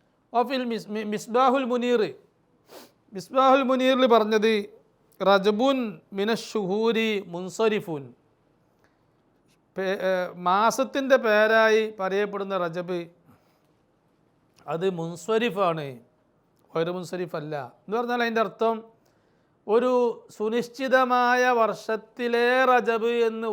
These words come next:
ഉദ്ദേശിച്ചാൽ പോലും അത് മുൻസരിഫാണ് എന്ന്. അങ്ങനെ അത് പറയേണ്ടതില്ല. നിരുപാധികം റജബ് മുൻസരിഫ് തന്നെയാണ്, ഗൈർ മുൻസരിഫല്ല. മുഅയ്യനായി ഉദ്ദേശിച്ചാലും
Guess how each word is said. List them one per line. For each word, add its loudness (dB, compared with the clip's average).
ഉദ്ദേശിച്ചാൽ -4
പോലും 0
അത് -2
മുൻസരിഫാണ് -10
എന്ന്. -20
അങ്ങനെ -8
അത് 0
പറയേണ്ടതില്ല. 0
നിരുപാധികം 0
റജബ് -4
മുൻസരിഫ് -10
തന്നെയാണ്, -10
ഗൈർ -12
മുൻസരിഫല്ല. -18
മുഅയ്യനായി -8
ഉദ്ദേശിച്ചാലും -10